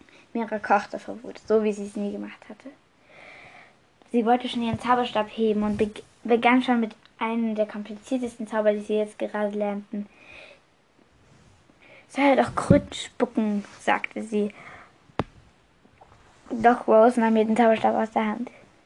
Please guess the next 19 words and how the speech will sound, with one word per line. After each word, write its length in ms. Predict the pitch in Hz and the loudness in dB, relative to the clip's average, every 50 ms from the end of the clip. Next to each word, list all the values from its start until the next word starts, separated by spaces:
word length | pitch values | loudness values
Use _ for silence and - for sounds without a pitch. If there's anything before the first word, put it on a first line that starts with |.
| _ _ _ _ _ - - - - - - _ - | _ _ _ _ _ -20 -20 -20 -20 -20 -20 _ -8
"Was?", 520 | - 233 277 277 - - - - - - - | 0 2 4 4 4 2 -4 -10 -20 -6 -2
sagte 240 | - - - - - - - | -2 -2 -2 -4 -12 -16 -12
sie. 140 | - 208 - _ | -12 -12 -4 _
"Wenn 140 | - 233 254 | 4 6 6
ich 120 | 285 285 | 8 8
eh 100 | - 302 | 6 6
schon 140 | 285 277 262 | 6 6 6
Nachsitzen 540 | 254 247 240 - 233 226 - - 233 226 220 | 4 4 2 0 -2 -2 0 0 0 2 2
habe, 280 | 214 220 214 214 214 | 2 4 4 4 2
kann 220 | 208 - 240 240 220 | 2 2 0 0 0
ich 100 | 214 214 | 0 -2
ihn 100 | 208 208 | -2 -2
gleich 260 | 202 208 202 - 208 | -2 -4 -4 -6 -8
auch 60 | 208 | -10
verzaubern." 520 | 202 - - - - - - - - - - - - - - _ _ _ _ _ _ _ _ _ _ _ _ _ _ _ _ - _ _ - - - - - _ _ _ - | -10 -12 -14 -12 -12 -12 -12 -12 -14 -16 -18 -20 -20 -20 -20 _ _ _ _ _ _ _ _ _ _ _ _ _ _ _ _ -20 _ _ -20 -20 -20 -20 -20 _ _ _ 0
Rose 240 | 240 233 240 233 - - _ _ - | 0 0 0 -2 -6 -18 _ _ -14
schüttelte 340 | - - - 214 - 208 208 | -10 -8 -8 -8 -8 -10 -10
den 120 | 208 202 | -8 -10
Kopf. 140 | 202 - - | -10 -12 -16